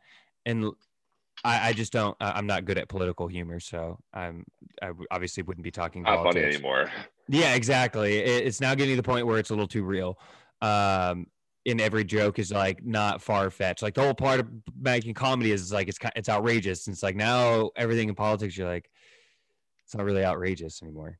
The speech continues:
Speaker 1: That's, <laughs> it's
Speaker 2: It's
Speaker 1: kinda
Speaker 2: kinda become, like,
Speaker 1: happening.
Speaker 2: the, you know, the rule where everything that's,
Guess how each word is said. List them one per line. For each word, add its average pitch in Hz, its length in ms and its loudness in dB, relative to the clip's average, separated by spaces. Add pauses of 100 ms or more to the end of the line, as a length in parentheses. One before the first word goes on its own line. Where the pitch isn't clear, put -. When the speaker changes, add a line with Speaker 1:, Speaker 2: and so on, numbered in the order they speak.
Speaker 1:
That's, - 420 -12
<laughs> - 1400 -16
it's - 240 -12
Speaker 2:
It's 107 200 2
Speaker 1:
kinda - 20 0
Speaker 2:
kinda 113 220 6
become, 113 400 4
like, 101 200 6
Speaker 1:
happening. 82 60 -8
Speaker 2:
the, 82 440 4 (280)
you 101 80 -2
know, 90 200 4 (300)
the 87 180 -6
rule 90 360 2
where 90 280 2
everything 92 380 -2
that's, 80 300 -4